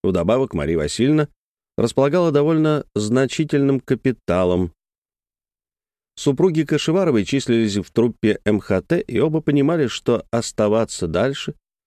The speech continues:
значит сидеть без ролей. В тысяча девятьсот втором году перед ними, благодаря родственным связям и деньгам Марии Васильевны, открылась возможность снять городской театр в Херсоне,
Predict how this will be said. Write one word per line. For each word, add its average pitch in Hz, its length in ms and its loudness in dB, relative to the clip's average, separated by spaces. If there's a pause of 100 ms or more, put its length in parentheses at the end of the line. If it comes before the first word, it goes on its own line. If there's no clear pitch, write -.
(120)
значит 90 400 -2
сидеть 92 360 0
без 87 180 -2
ролей. 107 340 0 (680)
В - 40 -20
тысяча 143 360 0
девятьсот 131 360 0
втором 120 300 2
году 120 280 2
перед 82 320 -2
ними, 160 360 2 (480)
благодаря 143 480 2
родственным 156 500 0
связям 127 460 0
и - 180 -2
деньгам 98 480 2
Марии 95 320 0
Васильевны, 117 720 0 (160)
открылась 120 720 0
возможность 110 760 0
снять 113 440 0
городской 80 520 -2
театр 104 440 -2
в - 80 -10
Херсоне, 90 720 -4